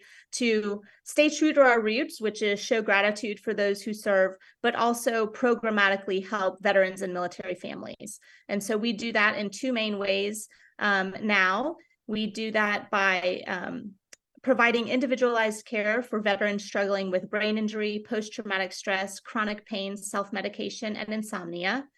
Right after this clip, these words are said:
That's where we spend the bulk of our effort, energy, and funding. And then we also have a more lighthearted program,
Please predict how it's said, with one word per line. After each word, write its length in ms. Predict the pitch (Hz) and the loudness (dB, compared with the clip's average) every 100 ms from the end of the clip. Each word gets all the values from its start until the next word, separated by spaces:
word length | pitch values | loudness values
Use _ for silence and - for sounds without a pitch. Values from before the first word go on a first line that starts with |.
| _ _ - | _ _ -4
That's 160 | 202 | 0
where 120 | 233 208 | 2 0
we 120 | 208 | -2
spend 360 | - 208 190 | 0 0 2
the 60 | 185 | 0
bulk 380 | 165 208 208 208 | 2 0 0 -2
of 80 | 190 | -4
our 120 | 180 | -2
effort, 400 | - 196 208 - | -4 -2 -4 -2
energy, 340 | - 190 175 180 | -4 -4 -4 -6
and 160 | 175 | -6
funding. 460 | 196 175 175 180 240 - _ _ - | -6 -4 -4 -4 -6 -10 _ _ -2
And 120 | 214 | 0
then 60 | |
we 100 | 220 | 0
also 380 | 220 254 262 269 | 0 0 2 0
have 420 | 240 226 220 220 - | 4 4 4 0 -2
a 460 | 196 190 185 - - 220 | 2 2 0 -4 -6 -2
more 200 | 233 220 | 0 2
lighthearted 720 | 247 269 226 226 214 208 214 | 6 4 4 2 2 -4 -2
program, 600 | 214 208 208 202 202 | -2 0 0 0 -2